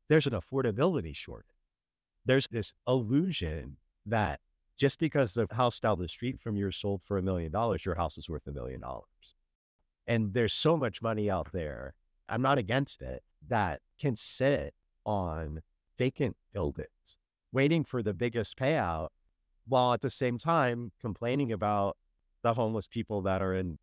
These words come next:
in the front yard or down the street. And you go, "Hey,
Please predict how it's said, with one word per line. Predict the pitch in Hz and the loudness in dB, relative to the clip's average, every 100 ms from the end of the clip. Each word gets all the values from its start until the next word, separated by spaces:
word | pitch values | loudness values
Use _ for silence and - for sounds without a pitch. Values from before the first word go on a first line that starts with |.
| - | -4
in | 110 | -2
the | 101 | -2
front | - 101 | -2 -2
yard | 98 107 107 | 0 2 2
or | 92 | 0
down | 85 90 80 | -2 -4 -4
the | |
street. | 90 - 185 - | -6 -2 -2 -2
And | 95 | -4
you | 98 | -2
go, | 104 87 78 - _ _ _ _ _ _ | -2 -2 -4 -12 _ _ _ _ _ _
"Hey, | 135 160 73 | 2 2 0